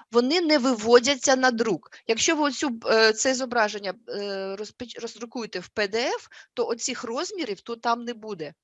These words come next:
Ви їх не побачите. Ці розміри, які не є,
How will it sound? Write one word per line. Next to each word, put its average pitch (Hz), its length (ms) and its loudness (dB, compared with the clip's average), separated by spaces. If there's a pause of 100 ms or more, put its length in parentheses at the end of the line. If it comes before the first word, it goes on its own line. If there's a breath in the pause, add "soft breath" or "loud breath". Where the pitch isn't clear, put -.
(220)
Ви 220 120 -10
їх 226 160 -12
не 214 160 -4
побачите. 196 640 -4 (380 loud breath)
Ці 277 220 0
розміри, 294 480 -2
які 240 300 -2
не 262 120 -2
є, 247 340 2